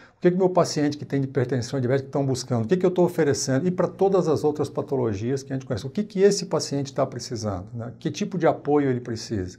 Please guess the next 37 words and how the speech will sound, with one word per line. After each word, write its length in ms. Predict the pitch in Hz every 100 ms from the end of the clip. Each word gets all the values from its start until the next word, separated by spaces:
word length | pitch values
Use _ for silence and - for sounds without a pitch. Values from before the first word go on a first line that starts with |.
| - _ - - - _
Então, 160 | - 127
essa 220 | 127 147
visão, 680 | 135 131 110 135 175 139 87 - - _ -
ela 220 | 127 123
tem 540 | - - 156 160 160 - _ _
que 140 | -
começar 640 | 135 - 151 139 127 - 139
a 60 |
nascer 420 | 131 117 - 151
dentro 560 | 156 123 156 175 196 180
dessa 280 | 165 - 156
estrutura 800 | - 139 131 - 135 143 156 165 - _ _
de 140 | 127
liderança 640 | 131 139 127 120 123 127 127
e 40 |
de 80 | 123
mudança. 480 | 143 107 98 92 113
A 20 |
partir 340 | 117 110 -
daí, 300 | 147 127 127
sim, 200 | 131 135
a 40 | 131
gente 160 | 127
pode 240 | - 123 120
falar, 420 | 135 104 107 113 - - _ _
né, 160 | 110 110
que 80 | 113
a 40 |
gente 240 | 98 110
tá 280 | - 120 117
trazendo 680 | 113 143 131 107 104 123 139
o 40 |
paciente 680 | 135 123 - 120 107 110 110
nesse 320 | 110 110 -
bojo. 420 | 127 113 98 85 - - - _ - _ _
Por 120 | 139
enquanto, 680 | 127 120 123 147 147 175 180